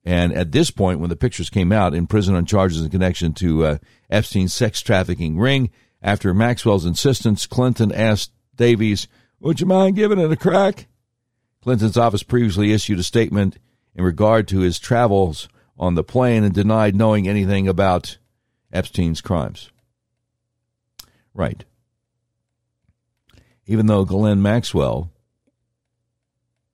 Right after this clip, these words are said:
the woman who helped facilitate Epstein's crimes, was at Chelsea's wedding after Epstein went to prison. So, anyway,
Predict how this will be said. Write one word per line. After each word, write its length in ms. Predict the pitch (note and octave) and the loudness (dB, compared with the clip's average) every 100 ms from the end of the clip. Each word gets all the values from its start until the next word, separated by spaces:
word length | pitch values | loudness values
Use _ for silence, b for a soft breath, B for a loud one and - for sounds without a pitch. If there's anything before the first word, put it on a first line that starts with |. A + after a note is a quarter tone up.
| _ _ _ _ _ _ _ _ _ _ _ _ | _ _ _ _ _ _ _ _ _ _ _ _
the 80 | E2+ | -2
woman 320 | G2+ A2 G#2 | 2 2 4
who 440 | F#2+ F2+ E2+ E2 - _ _ _ _ _ _ _ _ _ _ _ _ _ - | 4 2 0 -2 -8 _ _ _ _ _ _ _ _ _ _ _ _ _ -2
helped 260 | A2+ G2 | 0 0
facilitate 720 | - F#2 - C#3 G#2 G#2 F2 | -4 -4 -2 0 0 2 0
Epstein's 540 | - F#2 - F2+ E2+ E2 | 0 -4 -2 -2 -2 -2
crimes, 580 | F#2 D#2 C2 D#2+ - - _ _ _ _ _ _ _ _ | -2 -2 -4 -6 -10 -18 _ _ _ _ _ _ _ _
was 160 | F2 E2+ | -4 -2
at 100 | E2 | -2
Chelsea's 460 | - F#2 F2+ D#2+ | 0 -2 -2 -4
wedding 420 | A#2 - G1+ - - _ _ _ _ | -4 -4 -8 -12 -20 _ _ _ _
after 340 | - E2+ - D#2+ | -6 -6 -2 -2
Epstein 360 | E2 - E2 | -2 -2 -2
went 160 | D2+ C#2+ | -2 -4
to 60 | - | -4
prison. 400 | A2+ F#2+ - - _ _ _ _ _ _ _ _ _ _ _ _ _ _ _ _ _ _ _ _ _ _ | -4 -4 -8 -18 _ _ _ _ _ _ _ _ _ _ _ _ _ _ _ _ _ _ _ _ _ _
So, 280 | - C#3 - - | -2 -2 -2 -4
anyway, 380 | F3 D3 D#2+ | 0 0 -2